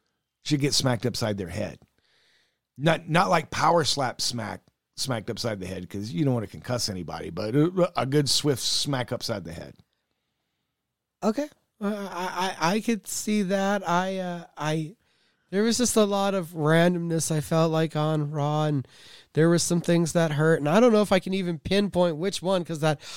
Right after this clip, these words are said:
Speaker 2: almost Lesnar face-to-face was so bad. I probably my
Speaker 1: That
Speaker 2: most
Speaker 1: was brutal,
Speaker 2: enjoy-
Speaker 1: by the way.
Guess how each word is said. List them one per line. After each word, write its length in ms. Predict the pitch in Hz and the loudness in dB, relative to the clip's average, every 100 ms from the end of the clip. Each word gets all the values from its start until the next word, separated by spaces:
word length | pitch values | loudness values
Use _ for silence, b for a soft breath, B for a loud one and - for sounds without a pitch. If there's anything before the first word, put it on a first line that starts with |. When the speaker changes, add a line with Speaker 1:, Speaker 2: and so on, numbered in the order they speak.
| B B | B B
Speaker 2:
almost 460 | 160 190 185 175 170 | 2 2 0 -2 0
Lesnar 520 | 180 180 175 180 165 | 0 0 -2 -4 -4
face-to-face 760 | 170 180 - 151 170 175 165 | -4 -6 -6 -2 2 4 2
was 100 | 156 | 0
so 300 | - 170 175 | 2 4 4
bad. 320 | 160 170 175 - | 4 0 0 -2
I 100 | 160 | -2
probably 320 | 226 247 233 | 0 0 2
my 80 | 185 | 4
Speaker 1:
That 80 | 269 | 6
Speaker 2:
most 180 | 339 233 | 6 4
Speaker 1:
was 60 | 139 | 6
brutal, 220 | 185 226 | 6 6
Speaker 2:
enjoy- 120 | 160 | 6
Speaker 1:
by 220 | 156 143 | 4 4
the 100 | 143 | 4
way. 100 | 139 | 2